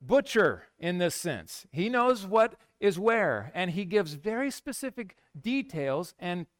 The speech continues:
uh, instructions about what is acceptable to burn and what is acceptable to not burn, and, and, and which ones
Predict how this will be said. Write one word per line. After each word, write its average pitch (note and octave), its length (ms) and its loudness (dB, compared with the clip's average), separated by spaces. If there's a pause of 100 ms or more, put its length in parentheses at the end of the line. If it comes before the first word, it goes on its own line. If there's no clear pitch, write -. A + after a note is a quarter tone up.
(120)
uh, E3+ 200 0
instructions E3+ 840 -6
about E3+ 380 4
what F#3+ 380 2
is F#3+ 180 -2
acceptable F#3 840 -2 (240)
to F3 80 -2
burn F#3 520 4 (800)
and F#3 220 0
what F3+ 160 6
is E3 120 -4
acceptable E3 800 -2 (140)
to F3 140 -4
not F3 280 0
burn, B2 220 -6
and, B2+ 160 -8
and, C#3 220 -8
and D3 180 -8 (320)
which F3+ 320 -4
ones F#3+ 480 -4